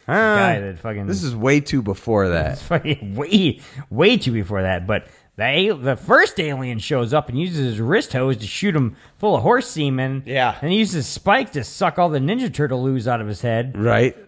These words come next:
Speaker 2: And the second
Speaker 1: It's a
Speaker 2: alien
Speaker 1: solid
Speaker 2: is
Speaker 1: one,
Speaker 2: up,
Speaker 1: too.
Speaker 2: shows up. He's like, "I don't like that you're doing this."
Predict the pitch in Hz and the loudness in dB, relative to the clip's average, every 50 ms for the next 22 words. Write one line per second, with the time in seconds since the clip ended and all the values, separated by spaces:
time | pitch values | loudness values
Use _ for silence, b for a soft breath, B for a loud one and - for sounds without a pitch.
0 | _ - - 160 156 135 - - 233 247 233 254 214 185 165 - 107 107 107 110 | _ -12 -6 -4 -4 -4 -2 -2 -2 -2 0 0 0 0 2 2 2 2 2 2
1 | 113 - 113 123 139 143 135 - - 110 107 117 120 - - - - 170 156 131 | 0 0 0 0 0 0 -2 -2 -2 -2 -2 -2 -4 -6 -10 -6 0 2 2 2
2 | 117 139 135 131 135 120 135 127 - - - - - - - - - - B B | 4 2 2 0 0 0 0 0 -2 -2 -10 -16 -18 -18 -20 -20 -20 -20 B B
3 | B B B B B B B B B - 453 440 226 151 131 127 139 139 - 208 | B B B B B B B B B -2 0 4 4 4 4 4 2 -2 -6 -6
4 | 214 214 240 214 208 254 254 254 254 247 180 190 - - - - - | -4 -4 -2 0 0 0 0 0 0 0 0 -2 -2 -4 -8 -12 -12